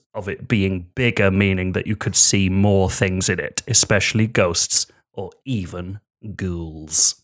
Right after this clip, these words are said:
<laughs> At that moment, Clive's mother enters the room off camera and says that she can help him with his school project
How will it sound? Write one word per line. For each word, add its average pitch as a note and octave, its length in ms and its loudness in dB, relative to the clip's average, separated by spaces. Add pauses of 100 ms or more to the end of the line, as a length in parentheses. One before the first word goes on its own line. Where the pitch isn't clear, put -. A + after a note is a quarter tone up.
<laughs> - 1160 -20
At C3 180 -4
that C3+ 240 2
moment, F#2 480 -4
Clive's G#2 400 0
mother G#2+ 340 2
enters G2 360 -4
the F#2 100 -6
room F#2 240 0
off F#2+ 260 -2
camera F#2+ 480 -2
and G2 140 -4
says G2+ 220 2
that - 160 -6
she A#2+ 160 4
can G#2 140 0
help G2+ 280 2
him F2+ 140 -2
with E2+ 100 -4
his F2 140 0
school F2+ 260 0
project F2+ 480 -4